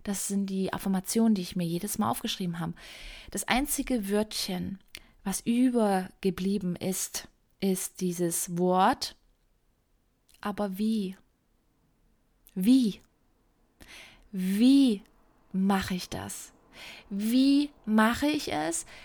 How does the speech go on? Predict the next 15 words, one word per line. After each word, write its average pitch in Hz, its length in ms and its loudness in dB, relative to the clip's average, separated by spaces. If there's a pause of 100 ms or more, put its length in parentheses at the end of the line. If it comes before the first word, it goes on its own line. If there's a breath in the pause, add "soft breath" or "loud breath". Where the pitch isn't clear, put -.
(140 loud breath)
dass 247 320 0
das 233 260 -6
die 202 220 0
Menschheit 262 720 2
da 269 120 -6
draußen 208 680 0 (140)
versteht, - 960 0
was - 220 -6
ich - 200 -12
tue? 175 480 -6 (2250 loud breath)
Gerade 220 300 6
so 202 80 0
als 190 200 2
Sichtbarkeitsexpertin, 180 1120 2
ja. 180 360 -2